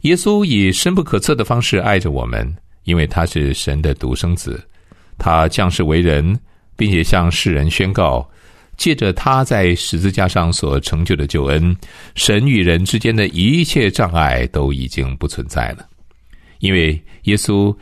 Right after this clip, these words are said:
已经成为罪人与神之间的中保。如果换位思考一下，你就会明白，为什么犹太人接受耶稣是这么的困难。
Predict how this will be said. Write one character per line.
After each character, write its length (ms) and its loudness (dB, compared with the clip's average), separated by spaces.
已 120 2
经 200 -2
成 200 0
为 300 2
罪 260 0
人 260 2
与 260 0
神 460 -2
之 160 -2
间 160 -2
的 120 0
中 220 -4
保。 240 -6
如 120 4
果 160 4
换 220 0
位 140 4
思 160 -2
考 180 -2
一 40 0
下， 260 2
你 160 -2
就 120 -2
会 140 -2
明 220 -4
白， 260 -6
为 180 4
什 120 0
么 60 0
犹 140 2
太 140 0
人 200 2
接 160 0
受 160 0
耶 180 2
稣 300 0
是 200 -4
这 120 -4
么 80 -4
的 120 -4
困 220 -4
难。 160 -8